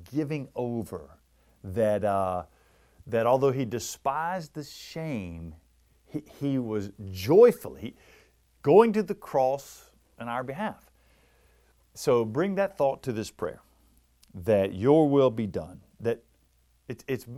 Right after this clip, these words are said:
might be said like this, "I want, I want what God wants." Now that, that's, that's fine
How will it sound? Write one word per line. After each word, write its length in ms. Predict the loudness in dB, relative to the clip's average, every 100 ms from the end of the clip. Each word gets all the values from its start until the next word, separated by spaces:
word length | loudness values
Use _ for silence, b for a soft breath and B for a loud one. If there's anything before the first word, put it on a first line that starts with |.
| -8
might 220 | -6 -4
be 500 | -4 -2 -2 -4 -6 -12 _
said 280 | -16 -6 -4
like 220 | -4 -6
this, 300 | -8 -10 -12 _ b b b b b b _
"I 180 | -4 -2
want, 240 | -2 -6 -12 _ _ _ -6
I 220 | -2 0
want 420 | -2 -4 -8 -10
what 320 | -12 -12 -12
God 380 | -8 -6 -6 -8 -16 _ _
wants." 720 | -16 -12 -12 -14 _ -20 -20 _ _ _ _ _ _ _ -10
Now 80 |
that, 260 | -6 -6 -4
that's, 440 | -4 -4 -8 -20 -20 _ _ _ _ _ _ _
that's 200 | -4 -4
fine 640 | -2 2 4 4 2 -2